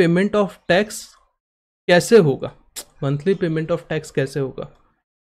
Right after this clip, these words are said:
इंटरेस्ट होगा तो वो कैसे लगेगा, क्योंकि क्वार्टरली है ना,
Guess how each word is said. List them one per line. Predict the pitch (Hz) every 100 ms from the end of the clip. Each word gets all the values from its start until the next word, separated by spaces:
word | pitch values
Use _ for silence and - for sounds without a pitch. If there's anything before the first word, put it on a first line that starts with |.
| _ -
इंटरेस्ट | 185 180 226 247 226
होगा | 185 180 196
तो | 196
वो | 185
कैसे | 175 151 170
लगेगा, | 160 147 143 151 - - - - _ _ _ _ _ _ _ _ _ _ -
क्योंकि | - _ - 151 190
क्वार्टरली | 175 156 170 190 202
है | 143
ना, | 160